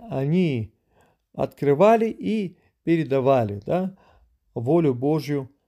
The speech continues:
людям. И это касалось как самого Израиля, и точно так же это касалось и других народов. И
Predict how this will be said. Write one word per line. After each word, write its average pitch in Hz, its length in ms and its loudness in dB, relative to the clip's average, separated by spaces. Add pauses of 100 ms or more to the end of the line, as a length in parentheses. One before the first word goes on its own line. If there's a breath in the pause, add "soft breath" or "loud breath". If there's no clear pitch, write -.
(460)
людям. 123 600 -4 (1200)
И 165 720 2
это 196 280 0
касалось 160 1160 0 (460)
как 156 680 2 (320)
самого 151 640 2
Израиля, 208 760 2
и 151 80 -10
точно 175 400 -6
так 175 240 -4
же 151 80 -2
это 143 180 -4
касалось 151 640 0
и - 100 -10
других 131 440 -8
народов. 143 480 0
И 120 320 -6